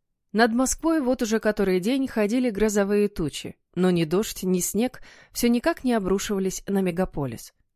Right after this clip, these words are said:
Промозглый ветер свободно носился по открытому пространству частного кладбища,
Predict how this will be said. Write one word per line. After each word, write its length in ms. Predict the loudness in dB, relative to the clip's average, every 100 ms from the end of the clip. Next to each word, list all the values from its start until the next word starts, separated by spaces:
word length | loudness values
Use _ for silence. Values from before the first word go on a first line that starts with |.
| _ -2
Промозглый 580 | 2 4 2 2 0 2
ветер 360 | 0 0 -2
свободно 580 | -4 0 0 2 2 2
носился 500 | 0 -2 -2 -4 -4
по 140 | -2 -2
открытому 500 | -2 -4 -4 -4 -4
пространству 760 | -4 -2 0 0 -2 -6 -6 -6 -14 -2
частного 420 | 0 0 -2 -2
кладбища, 680 | 0 0 0 -2 -8 -10